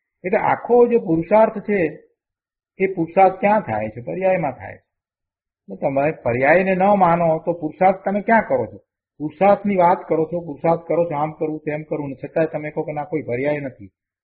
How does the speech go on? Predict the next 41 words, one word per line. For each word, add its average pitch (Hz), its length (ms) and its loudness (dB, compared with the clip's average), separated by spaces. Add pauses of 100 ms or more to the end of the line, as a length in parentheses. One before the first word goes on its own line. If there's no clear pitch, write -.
તો 156 200 -12
એ 185 200 0 (760)
બેસતું 143 500 -8
જ 135 60 -12
નથી. 113 280 -10
એ 170 100 -4
બે 175 220 -4
વિરોધાભાસી 160 640 4
વાત 113 260 -8
લાગે 95 220 -16
છે. - 140 -20 (420)
એટલે 151 140 -2
આપણને 165 360 -2
કાંઈ 190 160 2
વેદાંત 151 500 0
પ્રત્યે 180 520 0 (640)
કંઈ 180 160 0
એ-, 123 400 -8
એ-, 113 260 -20
એ-, 135 280 -10
એને 156 200 -6
ક્રિટિસાઇઝ 156 680 0
કરવા 180 220 2
માટે 185 200 0
આપણે 180 200 0
કંઈ 185 140 -6
કહીએ 170 320 -2
છીએ, 180 400 -4
વેદાંત 151 340 -4
ચિત્ર 165 240 -6
ખોટા 151 340 -4
પાડવા 165 240 2
માટે - 200 -2
કહીએ 180 260 -2
છીએ, 180 120 -4
એમ 220 80 -2
નહીં. 202 200 -4 (380)
પણ 202 100 0
એ 220 60 2
માન્યતામાં 208 840 2
વિરોધાભાસ 185 640 6